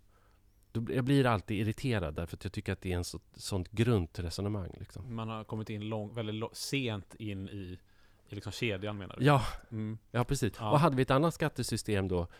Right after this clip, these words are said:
Speaker 1: jag menar, jag menar, säg att, eh, säg, jag menar bara sån här banal grej som att, eh,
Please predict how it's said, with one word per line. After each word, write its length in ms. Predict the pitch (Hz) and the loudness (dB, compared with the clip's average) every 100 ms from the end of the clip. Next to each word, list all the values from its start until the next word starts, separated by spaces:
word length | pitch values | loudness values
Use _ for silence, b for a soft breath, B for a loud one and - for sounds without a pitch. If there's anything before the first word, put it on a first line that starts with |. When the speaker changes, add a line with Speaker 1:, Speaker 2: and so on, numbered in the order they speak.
| B B | B B
Speaker 1:
jag 140 | - | 2
menar, 180 | 131 123 127 - | 4 4 0 -2
jag 140 | 135 | 0
menar, 160 | 139 120 - _ 113 - 127 - | 2 0 -6 _ -16 -16 -18 -10
säg 320 | - 165 156 | 0 2 4
att, 280 | 135 - - | 4 0 0
eh, 220 | 120 95 | 2 2
säg, 480 | - - 143 104 135 | 0 0 2 2 0
jag 100 | 139 | 0
menar 120 | 147 | 0
bara 200 | 139 135 | 2 0
sån 300 | 120 117 - | 0 -4 -2
här 100 | 131 | 0
banal 360 | 117 127 131 107 | 4 4 4 2
grej 200 | 87 82 | 0 0
som 200 | - 98 | 0 2
att, 220 | 92 - | 0 0
eh, 160 | 92 | 0